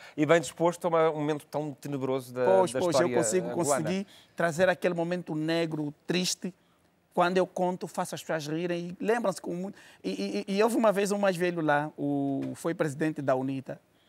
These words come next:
Speaker 2: Eu, como tenho estado a sentar muito com os mais velhos,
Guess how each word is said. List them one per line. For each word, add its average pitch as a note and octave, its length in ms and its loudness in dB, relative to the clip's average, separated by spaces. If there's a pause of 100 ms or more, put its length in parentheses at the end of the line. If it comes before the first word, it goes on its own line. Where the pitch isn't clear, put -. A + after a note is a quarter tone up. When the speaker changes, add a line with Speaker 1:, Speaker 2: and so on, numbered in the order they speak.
(440)
Speaker 2:
Eu, D#3 140 2
como C#3+ 240 0
tenho D#3 140 -2
estado D3+ 180 0
a C#3+ 60 0
sentar D3+ 280 -2
muito D#3+ 200 -4
com - 100 -8
os B2 80 -12
mais C#3+ 180 -6
velhos, D#3+ 260 -10